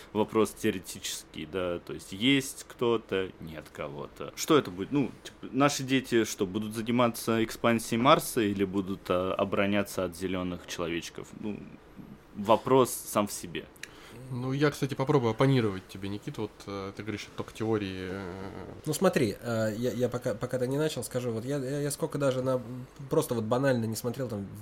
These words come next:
Speaker 3: видосиков в интернете, да, и, и сколько я видел случаев, там, когда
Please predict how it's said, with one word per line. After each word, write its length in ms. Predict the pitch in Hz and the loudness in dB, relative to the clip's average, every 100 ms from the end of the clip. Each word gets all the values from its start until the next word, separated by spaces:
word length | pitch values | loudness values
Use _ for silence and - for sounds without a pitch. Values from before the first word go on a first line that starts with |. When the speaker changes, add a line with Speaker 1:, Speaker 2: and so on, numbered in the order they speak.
| 107 | -4
Speaker 3:
видосиков 480 | 123 135 170 - 117 | 0 2 2 0 -6
в 100 | 117 | -4
интернете, 480 | 113 123 120 104 107 | -2 -2 -2 -2 -2
да, 180 | 120 123 - - - - | -2 -2 -6 -18 -20 -8
и, 180 | 117 117 120 123 120 113 | -2 0 0 -2 -2 -4
и 40 | 120 | -2
сколько 320 | 160 131 131 | -2 -2 0
я 80 | 123 | -2
видел 200 | 123 117 | -2 -4
случаев, 380 | - 135 120 107 | -2 -2 -2 -4
там, 140 | 107 | -4
когда 280 | 113 120 | -2 -2